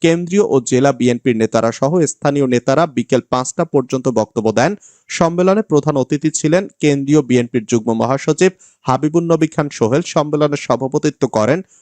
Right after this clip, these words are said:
মেলান্দহ উপজেলা বিএনপির আহ্বায়ক মোস্তাফিজুর রহমান। হাবিবুন নবী খান বলেন, "আমরা কেন ভোট চাই, আমরা কেন নির্বাচন চাই? আরে, আমরা তো রাজনৈতিক দল। একজন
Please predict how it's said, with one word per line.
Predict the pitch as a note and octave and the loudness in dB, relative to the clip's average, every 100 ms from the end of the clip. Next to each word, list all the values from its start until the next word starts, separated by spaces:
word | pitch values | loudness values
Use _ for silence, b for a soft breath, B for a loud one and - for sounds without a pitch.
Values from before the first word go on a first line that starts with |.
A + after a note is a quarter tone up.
| b | b
মেলান্দহ | A#2+ C#3+ D#3+ E3+ F3 | 0 2 2 0 0
উপজেলা | E3 C3 C#3+ D3 D3 | 2 0 0 2 2
বিএনপির | B2+ B2 A2+ A2 | 2 0 0 0
আহ্বায়ক | A2 C3+ E3 - | 0 0 -2 -2
মোস্তাফিজুর | B2+ - B2 A2 G2+ G#2 | -4 -2 -4 -4 -4 -2
রহমান। | G#2 A2+ A#2 A#2 _ _ _ | -2 -2 -2 -4 _ _ _
হাবিবুন | - D3 F3 G#3 | -2 0 2 0
নবী | G#3 F#3+ | 2 0
খান | F#3+ G3+ G3 | 0 0 0
বলেন, | F3 G3 G#3 | 2 2 2
"আমরা | E3 E3+ - | 2 0 0
কেন | D#3+ D#3 | 0 2
ভোট | F3 C#3 D#3 - | 0 0 -2 0
চাই, | F3 F#3 | 0 2
আমরা | B2+ C3+ | 2 -2
কেন | _ B2 B2 | _ 0 2
নির্বাচন | B2+ G#2 G2 F#2+ G2+ | 0 0 -2 -2 -4
চাই? | F#2+ G#2+ G#2 - _ | -2 -2 -2 -8 _
আরে, | A#2+ C#3 F3 | -2 0 0
আমরা | C#3 C#3 | 0 0
তো | D3+ | 0
রাজনৈতিক | G#2+ G#2+ A2 - D#3+ C3 G#2 | 0 0 -2 -2 0 0 -2
দল। | - G#2 F#3 - b b | 0 0 0 -4 b b
একজন | B2+ D#3+ | 0 0